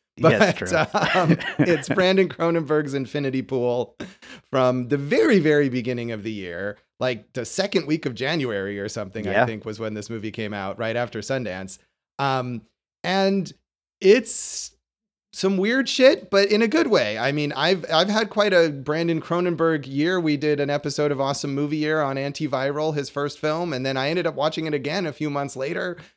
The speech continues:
Speaker 2: to write an article about it. So I've really kind of immersed myself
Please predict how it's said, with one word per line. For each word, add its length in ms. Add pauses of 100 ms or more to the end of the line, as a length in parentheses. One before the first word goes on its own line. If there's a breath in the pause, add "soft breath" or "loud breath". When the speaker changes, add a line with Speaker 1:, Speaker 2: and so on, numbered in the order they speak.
Speaker 2:
to 80
write 160
an 80
article 340
about 300
it. 140
So 140
I've 180
really 200
kind 200
of 80
immersed 340
myself 540